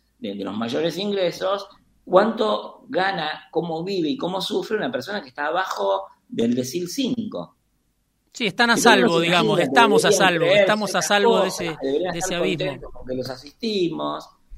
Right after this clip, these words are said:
Speaker 1: con que deberían creer ciertas religiones, y no, y la verdad es que no pasa eso.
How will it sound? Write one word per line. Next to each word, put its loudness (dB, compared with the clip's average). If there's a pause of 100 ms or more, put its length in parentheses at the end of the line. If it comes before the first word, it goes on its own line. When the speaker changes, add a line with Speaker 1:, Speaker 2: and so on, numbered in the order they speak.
Speaker 1:
con 0
que 6
deberían 6
creer 2
ciertas -4
religiones, -4 (120)
y -8
no, -2
y -2
la -2
verdad -4
es -14
que -6
no -8
pasa -4
eso. -10